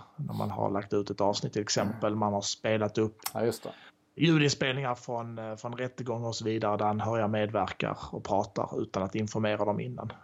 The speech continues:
Speaker 1: Ehm, och så vidare och så vidare. Och där då anhöriga har fått, fått liksom genomlida trauman på nytt, eh, för de här publiceringarna.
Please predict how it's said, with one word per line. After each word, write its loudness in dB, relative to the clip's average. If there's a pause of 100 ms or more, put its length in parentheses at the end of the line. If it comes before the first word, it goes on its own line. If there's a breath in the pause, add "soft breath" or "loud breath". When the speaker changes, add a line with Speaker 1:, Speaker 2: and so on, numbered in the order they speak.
(140)
Speaker 1:
Ehm, -4
och 2
så 4
vidare 4
och 2
så -2
vidare. 0
Och 0
där 4
då 4 (880 loud breath)
anhöriga 4
har 0
fått, -14 (200)
fått -16
liksom -10
genomlida -2
trauman 2
på -2
nytt, -2 (140 loud breath)
eh, -2
för 2
de 4
här 2
publiceringarna. 0